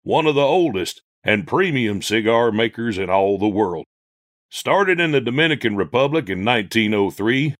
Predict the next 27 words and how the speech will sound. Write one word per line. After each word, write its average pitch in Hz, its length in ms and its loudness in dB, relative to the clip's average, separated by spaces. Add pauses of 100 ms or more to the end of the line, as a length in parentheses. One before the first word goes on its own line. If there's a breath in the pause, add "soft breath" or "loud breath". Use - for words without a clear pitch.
La 147 260 2
Aurora 175 400 0
Cigars 165 640 0
was 107 220 -4
founded 160 420 0
by 110 140 2
the 98 100 -2
young 143 380 0
Eduardo 170 680 0
Leon 156 640 0
Jimenez, 110 800 -2 (480)
who 98 100 0
set 139 260 0
out 151 280 0
to 95 120 -2
fulfill 120 460 -2
his 165 260 -2
dream 151 380 -2
of 82 140 -8
making 98 380 -2
great 110 280 0
cigars. 95 640 -2 (560)
Today, 180 420 0
over 160 340 0
a 95 60 0
century 131 480 -2
later, 165 400 -2